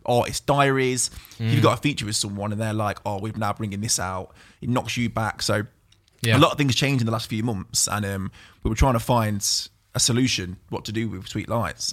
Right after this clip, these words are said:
Speaker 1: And, um, we obviously, we asked Talia to, to give it a go. It sounded absolutely amazing on
Speaker 2: Yeah,
Speaker 1: it.
Speaker 2: yeah.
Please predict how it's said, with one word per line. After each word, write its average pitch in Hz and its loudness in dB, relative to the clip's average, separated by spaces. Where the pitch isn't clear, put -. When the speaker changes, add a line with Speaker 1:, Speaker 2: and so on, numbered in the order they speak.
Speaker 1:
And, 92 -4
um, 90 -6
we - -4
obviously, 98 -2
we 113 2
asked - -2
Talia 95 -2
to, 92 -4
to - -16
give 113 -2
it 78 -4
a 95 -8
go. 101 -2
It - -10
sounded 101 -2
absolutely 104 -6
amazing 104 -4
on 120 0
Speaker 2:
Yeah, 120 0
Speaker 1:
it. - -4
Speaker 2:
yeah. 113 -2